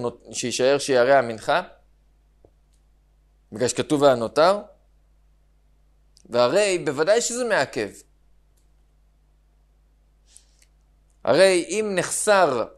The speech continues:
קצת משערי המנחה לפני שהקטירו את הקומץ, אתה לא יכול להקטיר את הקומץ, כי זה קומץ שנחסרו שעריו.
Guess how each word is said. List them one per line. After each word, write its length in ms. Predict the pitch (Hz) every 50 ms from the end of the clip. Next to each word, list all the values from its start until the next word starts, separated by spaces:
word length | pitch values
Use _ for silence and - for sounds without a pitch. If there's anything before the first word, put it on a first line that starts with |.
| _ _
קצת 400 | - - - 202 190 180 - 160
משערי 420 | 147 139 - 147 139 143 160 170
המנחה 500 | 170 156 147 143 135 120 - 170 160 147
לפני 360 | 131 127 123 - 165 175 180
שהקטירו 460 | 165 - 160 147 - - 180 180 160 165
את 100 | 160 160
הקומץ, 640 | 139 - - 139 127 127 135 139 143 - - - - _ _ _
אתה 120 | - 131
לא 60 | 143 151
יכול 200 | 151 151 - 160
להקטיר 240 | 156 - - 185
את 100 | 165 170
הקומץ, 580 | 170 165 196 208 208 190 147 - - - - - _ _ _ _ _
כי 100 | - 123
זה 80 | 120 139 - _ -
קומץ 560 | - - 190 202 208 190 180 180 190 185 -
שנחסרו 1200 | - - - 156 143 147 143 - - - - 160 143 131 135 180 220 233 220 190 185 185 180 - - _ _ _ _ _ _ _ _ _ _ _ _ _ _ _ _ _ -
שעריו. 560 | - - 147 143 135 135 139 175 190 190 165